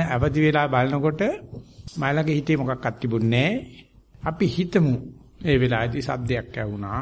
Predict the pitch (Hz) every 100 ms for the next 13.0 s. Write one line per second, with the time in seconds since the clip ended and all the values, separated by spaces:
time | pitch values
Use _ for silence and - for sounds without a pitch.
0 | 147 143 123 127 - 139 127 127 127 139
1 | 123 170 214 - - - _ - 143 143
2 | 131 143 147 165 175 156 156 151 127 127
3 | 120 107 95 95 - - - - - -
4 | - - - - 151 165 175 165 139 151
5 | 151 - 156 - 127 123 127 151 - 175
6 | 135 147 - 117 107 110 - - - -
7 | - 110 113 113 120 123 127 127 - -
8 | 123 123 131 127 135 131 107 98 117 -
9 | - - 147 165 160 131 131 - 185 151
10 | 98 - - - 117 117 131 135 127 120
11 | 139 131 135 131 131 131 127 131 123 123
12 | 117 160 175 - - - _ 131 127 156